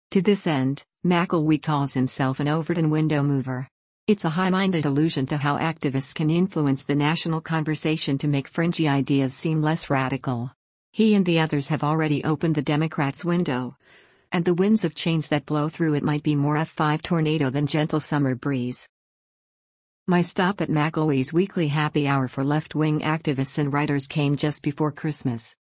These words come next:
Twinkly lights brightened the bar's dinga, and I grabbed a beer that was astonishingly cheap for New York City.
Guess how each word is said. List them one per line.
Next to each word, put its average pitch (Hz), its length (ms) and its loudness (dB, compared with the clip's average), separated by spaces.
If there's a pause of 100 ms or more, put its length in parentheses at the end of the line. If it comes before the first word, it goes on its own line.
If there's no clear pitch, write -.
(760)
Twinkly 196 480 2
lights 156 380 0
brightened 165 340 0
the 151 80 2
bar's 139 320 0
dinga, 143 400 -2 (180)
and 160 140 2
I 151 80 2
grabbed 147 320 0
a 151 60 0
beer 156 240 0
that - 120 0
was 147 160 -2
astonishingly 147 760 0
cheap - 300 0
for 147 120 2
New 143 140 2
York 151 320 0
City. 147 480 -2